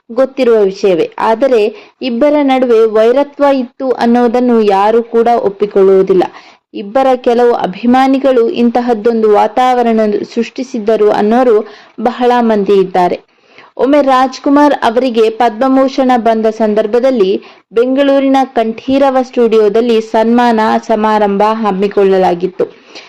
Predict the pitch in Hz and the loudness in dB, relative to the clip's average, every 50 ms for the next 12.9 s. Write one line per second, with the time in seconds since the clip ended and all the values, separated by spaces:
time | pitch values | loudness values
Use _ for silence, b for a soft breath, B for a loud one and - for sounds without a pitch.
0 | B B - 220 226 220 220 226 220 220 233 254 269 285 277 277 277 277 285 - | B B -6 -4 -4 -2 -2 -2 -2 0 0 0 0 0 0 0 0 0 0 0
1 | 294 254 233 233 233 233 233 - - 269 269 269 262 247 233 254 254 247 240 240 | 0 0 2 0 0 -2 -4 -4 -2 0 0 2 0 0 0 0 -2 -2 -2 -2
2 | - 269 277 240 226 214 - - - 220 - 247 226 233 240 233 214 208 208 202 | 0 0 0 0 0 -2 -2 -4 -4 -4 -4 -6 -4 -2 0 0 0 0 0 -2
3 | 226 226 202 214 214 202 196 190 185 185 208 214 - - B B B B B B | -2 -2 0 0 0 0 0 -2 -2 -2 -4 -6 -6 -10 B B B B B B
4 | B - 196 202 202 190 226 240 277 302 277 240 226 233 226 220 220 226 240 262 | B -4 -4 -2 0 0 0 0 0 0 0 0 0 0 0 0 0 2 2 2
5 | 277 294 285 294 285 262 262 240 277 269 269 240 269 262 254 247 226 202 208 247 | 0 0 0 0 -2 -2 -2 0 0 0 0 0 0 0 2 2 2 2 0 0
6 | - - - _ _ _ - 262 247 - - 320 311 294 269 269 262 247 254 247 | -2 -8 -16 _ _ _ -12 -12 -10 -8 -8 -6 -4 -2 0 0 0 0 0 0
7 | 240 233 233 240 240 233 208 202 202 - 254 233 233 - 254 233 233 226 220 220 | 0 0 0 0 0 0 0 -2 -2 -2 -4 -4 -2 -2 -2 0 2 0 0 0
8 | - 214 196 190 185 196 190 - - - _ - 202 202 196 - 226 220 220 226 | -2 -2 -4 -2 -2 -2 -4 -4 -4 -8 _ -4 -4 -4 -2 -2 -2 -2 0 0
9 | 240 240 233 262 262 254 277 262 233 196 208 240 - B B B B B B 240 | -2 -2 -2 -2 -2 0 0 0 2 0 0 0 -4 B B B B B B -2
10 | 254 262 285 285 269 254 226 214 226 220 208 220 240 240 269 247 262 294 277 269 | 0 2 2 2 2 2 2 2 2 2 2 0 0 0 -2 -4 -2 0 0 2
11 | 262 254 247 226 226 220 208 196 208 226 240 254 247 254 233 226 214 226 196 214 | 2 2 2 2 2 2 2 2 2 2 2 2 2 2 2 2 0 0 0 0
12 | 220 214 208 208 - - 208 202 208 220 226 220 254 262 254 214 202 | 0 2 0 0 0 0 0 0 2 2 2 2 0 0 0 0 -2